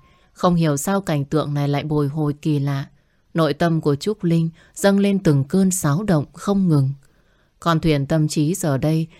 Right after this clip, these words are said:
như đang liều lĩnh xông vào tâm bão hồi ức. Mà cô chính là vị thuyền trưởng muốn rẽ sóng vượt gió, đích thân lèo lái con thuyền này. Khi đồng hồ đếm ngược của quả bom trên người của Nemo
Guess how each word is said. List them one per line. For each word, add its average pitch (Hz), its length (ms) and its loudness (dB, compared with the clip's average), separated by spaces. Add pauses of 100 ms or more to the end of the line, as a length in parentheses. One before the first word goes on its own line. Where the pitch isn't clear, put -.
(120)
như 214 120 0
đang 196 220 2
liều 147 240 2
lĩnh 170 240 -2
xông 214 240 -4
vào 147 180 2
tâm 180 260 -2
bão 180 200 -4
hồi 165 320 0
ức. 220 160 -4 (560)
Mà 156 200 2
cô 165 280 2
chính 165 280 -2
là 196 100 0
vị 151 260 0
thuyền 151 280 0
trưởng 143 320 0 (280)
muốn 151 260 2
rẽ - 220 -6
sóng 151 320 -2
vượt 165 220 0
gió, 147 440 -2 (360)
đích 220 200 0
thân 202 180 0
lèo 151 220 2
lái 135 400 -2
con 202 200 -2
thuyền 156 340 2
này. 135 320 0 (1000)
Khi - 200 -2
đồng 160 220 2
hồ 147 160 0
đếm 143 220 0
ngược 180 300 -4
của 151 120 -2
quả 139 220 -2
bom 151 320 -2
trên 160 260 -4
người 143 200 -2
của 139 160 -4
Nemo 151 480 -2